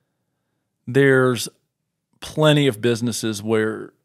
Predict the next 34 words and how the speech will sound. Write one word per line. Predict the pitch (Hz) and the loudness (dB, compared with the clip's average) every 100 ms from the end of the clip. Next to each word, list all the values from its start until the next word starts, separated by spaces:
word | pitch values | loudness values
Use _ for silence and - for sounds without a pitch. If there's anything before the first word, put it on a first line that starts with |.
| _ _ | _ _
contributing | 127 117 - 123 120 113 110 | -12 -10 -6 -4 -4 -6 -8
to | - | -12
this | 104 107 107 - - - _ | -10 -10 -10 -12 -16 -20 _
movement | 120 120 120 113 113 104 - _ _ - | -8 -4 -4 -4 -6 -8 -14 _ _ -12
is | 120 104 | -10 -8
both | 107 113 110 - _ _ _ _ _ _ _ _ _ _ _ _ _ 135 113 | -4 -4 -4 -12 _ _ _ _ _ _ _ _ _ _ _ _ _ -20 -6
good | 123 | -6
for | 117 120 | -4 -6
veterans | 123 123 123 117 107 - - | -2 0 0 -4 -6 -10 -8
and | 110 | -6
good | 117 110 | -6 -8
for | 113 | -6
their | 107 | -8
business | 104 113 113 110 - | -6 -6 -6 -10 -10
and | 113 | -8
good | 113 104 | -8 -8
for | 110 104 95 - | -12 -12 -14 -16
a | 104 | -12
bunch | 104 107 | -10 -10
of | 113 | -12
stuff. | - 101 | -8 -10
So | - 113 | -6 -8
it's | 117 - | -8 -6
not, | 117 110 104 | -4 -2 -4
um, | 101 101 104 _ _ _ _ _ _ _ _ _ _ _ | -6 -8 -12 _ _ _ _ _ _ _ _ _ _ _
the | 147 | -4
trips | - 180 170 135 | 0 2 2 0
aren't | 117 101 _ _ | -2 -4 _ _
super, | - - 123 110 104 - _ _ _ _ _ _ _ | -10 -6 -6 -8 -14 -14 _ _ _ _ _ _ _
super | - - 117 110 | -14 -12 -10 -8
hard | 110 | -8
to | 107 | -10
pull | - 107 | -14 -12
off. | 107 107 - | -10 -12 -14